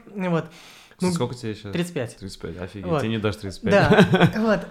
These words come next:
Speaker 1: Потому что, я говорю, вы должны понять, ну, мне никогда пить не нравилось, я
Speaker 2: Мгм.
Speaker 1: никогда не пил, э, я сейчас более-менее за здоровый образ жизни, от сахара потихоньку отказываюсь, там ещё каких-то вещей.
Speaker 2: Круто.
Speaker 1: Вот, и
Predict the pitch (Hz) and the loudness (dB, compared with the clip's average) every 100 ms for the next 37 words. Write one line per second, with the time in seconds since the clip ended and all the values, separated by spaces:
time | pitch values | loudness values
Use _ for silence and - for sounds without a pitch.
0 | - - 202 247 285 277 277 262 240 226 | -16 -14 -6 -2 0 0 2 2 4 2
1 | 202 202 247 240 220 202 202 190 190 156 | 2 2 2 2 4 2 2 0 0 2
2 | 220 170 175 180 208 190 180 175 220 294 | 2 0 0 0 0 -2 -2 -2 -2 -2
3 | 269 240 226 202 180 175 180 165 165 165 | -2 0 0 0 -2 -6 -4 -2 0 0
4 | 160 151 151 151 294 269 180 175 170 165 | -2 -2 -4 -4 -4 -2 -2 -2 0 0
5 | 156 160 151 165 156 165 165 151 143 135 | 0 -2 -2 -6 -2 -2 0 -2 -4 -8
6 | 143 147 147 143 139 151 175 147 135 262 | -6 -4 -4 -4 -8 -8 -6 -6 -4 -4
7 | 262 220 - 190 180 175 175 156 151 135 | -4 -8 -8 -4 -2 -2 -4 -4 -6 -8
8 | 127 123 247 - 175 190 170 165 151 - | -10 -8 -10 -10 -10 -4 -4 -4 -6 -8
9 | - - - - 190 180 156 - 214 220 | -16 -16 -20 -12 -2 0 0 -2 0 2
10 | 185 180 | 0 -4